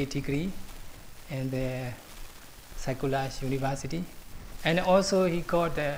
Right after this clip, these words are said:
he obtained degree in monastic life. But he loved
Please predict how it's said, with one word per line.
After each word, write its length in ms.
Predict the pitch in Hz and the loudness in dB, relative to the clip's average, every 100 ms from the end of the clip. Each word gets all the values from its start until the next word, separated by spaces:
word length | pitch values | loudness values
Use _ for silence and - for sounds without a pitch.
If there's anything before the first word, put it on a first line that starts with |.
| - | -4
he 120 | 156 160 | -4 2
obtained 600 | 156 156 143 160 160 143 | 2 4 4 4 4 0
degree 560 | 156 160 170 185 196 | 0 2 0 0 -2
in 400 | 170 151 147 143 | -2 -2 -2 0
monastic 480 | 143 151 147 - 143 | 0 0 0 -2 0
life. 380 | 143 185 - - - - - - - - - - - - - - - - - | 0 -2 -6 -10 -14 -16 -14 -12 -12 -14 -16 -16 -14 -12 -12 -12 -14 -14 -2
But 120 | 196 | 2
he 100 | 185 | 4
loved 380 | 185 202 202 156 | 8 10 8 6